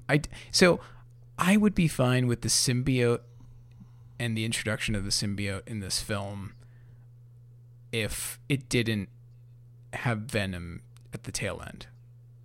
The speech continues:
Like, if Venom was the fourth film and they just set up the symbiote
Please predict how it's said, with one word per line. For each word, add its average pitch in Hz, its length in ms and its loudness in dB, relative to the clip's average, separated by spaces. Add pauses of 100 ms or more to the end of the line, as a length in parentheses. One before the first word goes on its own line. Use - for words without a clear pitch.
(120)
Like, 110 180 -2
if 127 100 -2
Venom 147 520 4
was 131 220 0
the 113 100 -6
fourth 127 400 4
film 92 480 -4
and 110 120 -6
they 101 100 -2
just 107 220 -2
set 127 160 2
up 110 140 -4
the 113 60 -6
symbiote 101 560 -2